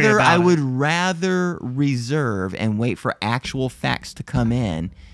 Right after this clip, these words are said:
Speaker 1: and then base <laughs>
Speaker 2: Base your feelings on those facts.
Speaker 1: Oh, abs-, well, not even feelings. Feelings are, uh,
Speaker 2: Or your opinion on those facts, rather.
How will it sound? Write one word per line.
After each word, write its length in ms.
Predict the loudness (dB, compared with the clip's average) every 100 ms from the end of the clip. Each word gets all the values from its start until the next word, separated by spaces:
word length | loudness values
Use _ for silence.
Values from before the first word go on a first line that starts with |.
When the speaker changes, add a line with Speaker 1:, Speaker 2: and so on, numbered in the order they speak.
| -16 -2
Speaker 1:
and 280 | 2 2 2
then 520 | 2 2 0 -6 -14 _
base 440 | 0 2 0 -4 -14 -20 -20 _ -20 -20 -10
<laughs> 400 | -8 -8 -12 2 2 2 -2 -4 -8 -10 -14 -14 -16 -16 -18 -20 -20 -20 -8
Speaker 2:
Base 260 | -4 -4
your 100 | -4
feelings 520 | -6 -4 -4 -4 -6 -8
on 160 | -8
those 220 | -8 -10
facts. 580 | -12 -16 -16 -20 -20 -20 _ _ _ _ _ -12
Speaker 1:
Oh, 120 | -4
abs-, 300 | 2 2 2
well, 340 | -4 0 0 0
not 260 | -2 -2
even 220 | -2 -2 -2
feelings. 880 | -6 -12 -6 -4 -4 -6 -10 -14 -18
Feelings 640 | -18 -4 -4 -2 -2 -2 -2
are, 340 | -2 -2 -6 -4
uh, 360 | -4 -4 -6 -10 _ -20 _ _ _
Speaker 2:
Or 60 | -6
your 180 | -4 -2
opinion 520 | -4 -6 -6 -6 -6
on 180 | -6 -6
those 240 | -8 -10
facts, 500 | -12 -18 -20 -20 -18
rather. 220 | -8 -8